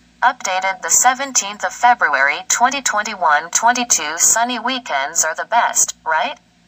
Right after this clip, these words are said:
Nothing better than gathering family and friends to enjoy the day on the float. Yes. We must agree with you, this is a wonderful idea.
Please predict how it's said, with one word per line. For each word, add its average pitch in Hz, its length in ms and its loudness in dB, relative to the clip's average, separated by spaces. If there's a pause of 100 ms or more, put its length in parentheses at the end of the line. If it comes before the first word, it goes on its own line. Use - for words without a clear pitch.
(600)
Nothing 269 440 -2
better 170 360 0
than 165 200 -6
gathering 202 480 2
family 185 500 2
and 175 120 -4
friends 156 560 0
to 202 160 -2
enjoy 226 380 0
the 254 100 -6
day 160 380 0
on 170 160 2
the 220 80 -4
float. 202 500 -2 (880)
Yes. 214 540 2 (560)
We 233 140 -2
must 254 320 2
agree 226 340 -2
with 151 220 -6
you, 143 300 -6 (240)
this 254 200 -4
is 247 120 0
a 185 80 0
wonderful 180 580 -4
idea. 202 640 -2